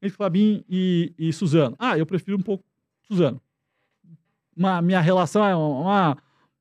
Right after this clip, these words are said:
uma leve preferência. Não é, tipo, comparar I R B e Itaú, não. Aí são coisas completamente diferentes. Não, você tá falando dentro do mesmo setor, um pouquinho, tipo,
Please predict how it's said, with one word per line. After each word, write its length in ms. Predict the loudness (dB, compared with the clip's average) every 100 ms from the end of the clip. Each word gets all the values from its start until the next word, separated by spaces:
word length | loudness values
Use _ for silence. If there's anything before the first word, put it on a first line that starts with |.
| _
uma 100 | 0
leve 240 | 2 2 0
preferência. 580 | -2 0 0 0 -2 0
Não 140 | 2
é, 180 | 4 2
tipo, 160 | -2 _
comparar 800 | -6 -4 -2 -2 -2 -4 -6 -14 _ _ _ _ _ _ 2
I 140 | 4
R 200 | 6 4
B 140 | 2 2
e 400 | 2 2 0 -4 _ -6
Itaú, 320 | -2 -2 -2
não. 160 | -4 -6
Aí 80 | -4
são 160 | -4
coisas 280 | 0 -2 -2
completamente 400 | -4 -4 -2 -2
diferentes. 300 | 0 -2 0
Não, 140 | -6
você 80 | -6
tá 100 | -10
falando 180 | -6 -2
dentro 160 | -2 -2
do 60 |
mesmo 140 | -4 -4
setor, 420 | -10 -2 0 0
um 40 |
pouquinho, 440 | -2 -10 -6 -4 -6
tipo, 260 | -10 -20